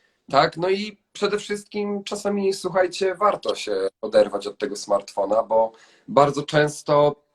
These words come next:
zżera to nam czas. Zżera, bo tak naprawdę konsumujemy tylko większe ilości kontentu,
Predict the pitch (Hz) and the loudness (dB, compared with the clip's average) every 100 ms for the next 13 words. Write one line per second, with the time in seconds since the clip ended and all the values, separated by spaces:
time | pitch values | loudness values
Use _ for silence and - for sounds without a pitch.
0 | _ _ - 127 - 165 160 156 147 139 | _ _ -14 -12 -4 0 0 0 -2 -2
1 | - 85 - - _ 131 151 175 107 92 | -2 -6 -6 -18 _ -12 0 4 4 4
2 | 117 120 120 120 131 131 139 131 139 143 | 4 4 4 2 -2 0 -2 -2 -2 -2
3 | 135 147 143 151 147 143 147 143 147 147 | -2 -2 -2 0 -2 -4 -6 -4 -4 -2
4 | 139 139 - 139 135 120 123 113 156 175 | -2 -2 -4 -4 -4 -2 -4 -4 -2 0